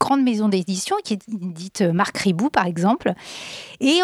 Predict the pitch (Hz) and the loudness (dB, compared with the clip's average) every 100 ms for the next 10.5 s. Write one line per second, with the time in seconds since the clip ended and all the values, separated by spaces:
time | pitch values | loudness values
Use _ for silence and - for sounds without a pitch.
0 | 339 247 226 240 277 - - 214 285 247 | 4 4 4 2 0 0 2 2 2 2
1 | 247 - 196 - 240 240 269 226 196 190 | 0 2 -2 0 -2 2 2 2 2 2
2 | 185 180 175 247 214 220 - 220 247 381 | 2 0 -2 -4 -2 -2 2 2 4 2
3 | 392 254 285 - - 220 202 190 180 180 | 2 0 0 -6 -6 -2 2 4 4 2
4 | 196 202 269 359 - - - - - 214 | 2 2 2 0 -6 -16 -16 -16 -2 0
5 | 262 254 - 240 226 202 - 202 196 208 | 2 0 0 -2 0 -2 2 2 4 2
6 | 202 285 359 359 226 214 196 185 196 175 | 4 2 2 2 0 0 -2 -2 -2 -2
7 | 175 262 320 - - - - - - 202 | 0 2 2 0 -10 -18 -20 -20 -6 0
8 | 311 330 302 214 202 175 165 185 233 339 | 2 2 2 4 4 2 2 0 2 2
9 | 349 339 - 190 180 - 370 330 240 - | 2 -2 -4 -2 -2 -2 0 2 0 -4
10 | 214 202 196 196 208 | -8 -4 -4 -4 -2